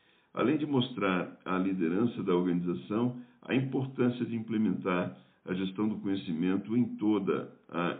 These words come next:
organização. O terceiro motivo é que a implementação da gestão do conhecimento é ineficaz em muitas organizações porque ela não é vista no contexto de um processo de mudança da cultura organizacional.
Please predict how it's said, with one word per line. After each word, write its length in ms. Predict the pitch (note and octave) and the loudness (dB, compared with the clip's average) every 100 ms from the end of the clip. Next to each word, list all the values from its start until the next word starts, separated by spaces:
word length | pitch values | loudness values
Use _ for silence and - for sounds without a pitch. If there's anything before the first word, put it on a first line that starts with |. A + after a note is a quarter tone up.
| - | -8
organização. 920 | F2 F2+ F2 E2+ F2 - F#2+ D2+ - - _ _ _ _ _ _ _ _ _ _ | -6 -2 0 0 -4 -4 -6 -6 -10 -20 _ _ _ _ _ _ _ _ _ _
O 80 | F#3+ | -6
terceiro 440 | G#3+ G3+ B3 G3+ | -2 0 2 2
motivo 880 | C3+ A2+ - D#3+ D#3+ A2+ F#2 - - | 2 0 0 2 4 4 0 -4 -4
é 180 | F#2+ - | 2 2
que 580 | - - F3 D#3 C3+ - - | 0 -4 -2 -2 -4 -10 -6
a 60 | |
implementação 720 | D3 D#3 E3 F#3 E3+ - F#3+ | -2 0 2 2 0 0 0
da 100 | F#3 | 2
gestão 380 | D3+ C3 - C3 | 2 0 0 0
do 60 | A2+ | 0
conhecimento 760 | A#2 G#2+ - G2 A2 G#2+ A2 | 0 -2 -2 0 2 2 0
é 20 | |
ineficaz 720 | G2+ G2+ G2 - - G2+ G2 F#2 | -2 -2 -4 -6 0 2 2 0
em 20 | |
muitas 380 | F#2+ F#2+ F2+ F2+ | -2 -4 -4 -4
organizações 720 | F2+ F2 F2 F2+ - B2+ A2 - - _ _ _ _ | 0 0 0 -2 0 2 2 -2 -14 _ _ _ _
porque 300 | D3 C3+ E3+ | -4 2 4
ela 180 | D#3+ | 4
não 300 | D#3 F3 A3 | 4 0 2
é 60 | E3+ | 2
vista 520 | G#2 G#2+ D3 C3 - | 0 -2 -2 -2 -2
no 140 | G2+ A#2+ | 0 0
contexto 580 | C3 A#2 B2 C#3+ C#3 C3+ | 0 0 2 -2 -2 -6
de 80 | C#3+ | -4
um 120 | C#3 | -4
processo 560 | D3 C3 - C#3+ C#3+ - | -2 -2 -2 -4 -4 -6
de 80 | C#3 | -6
mudança 760 | C#3+ C3 - B2+ D3+ C3 B2+ | -2 -2 2 2 2 0 -2
da 120 | G2+ G2 | 0 0
cultura 540 | - F#2+ - G2 F2+ | -2 -8 -6 -2 0
organizacional. 920 | F2 F2 E2 D#2 - D#2 C2+ G#1+ - | 2 2 0 -4 -6 -6 -8 -10 -16